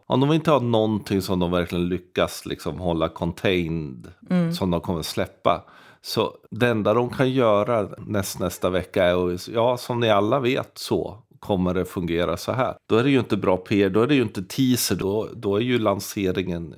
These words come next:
Speaker 1: delvis redan gjord, utan de bara verifierar det alla vet.
Speaker 2: Men kan det vara så att de här lanseringseventen faktiskt har sett sitt bäst före datum?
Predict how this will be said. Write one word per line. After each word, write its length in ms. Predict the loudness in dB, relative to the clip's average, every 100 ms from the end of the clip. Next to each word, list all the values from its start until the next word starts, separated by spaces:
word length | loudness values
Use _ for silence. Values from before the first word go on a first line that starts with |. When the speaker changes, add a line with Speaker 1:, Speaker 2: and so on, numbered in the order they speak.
| -8
Speaker 1:
delvis 640 | -4 -4 -4 -6 -8 -6
redan 360 | -4 -4 -6 -4
gjord, 280 | -6 -4 -6
utan 260 | -6 -4
de 180 | -2 2
bara 260 | 2 2 0
verifierar 880 | 0 0 -2 -4 -8 0 2 2 0
det 120 | -2
alla 200 | -2 -4
vet. 260 | -6 -10 -2
Speaker 2:
Men 140 | 2 2
kan 200 | 2 2
det 60 |
vara 200 | 2 0
så 120 | 2
att 100 | 0
de 120 | 2 2
här 200 | 2 2
lanseringseventen 1120 | 0 0 -2 -2 -2 -2 0 0 0 -2 -4
faktiskt 460 | -6 -10 -10 -10
har 160 | -6 -4
sett 300 | -4 -6 -8
sitt 220 | -12 -12
bäst 300 | -10 -10 -10
före 240 | -8 -6 -4
datum? 380 | -4 -6 -14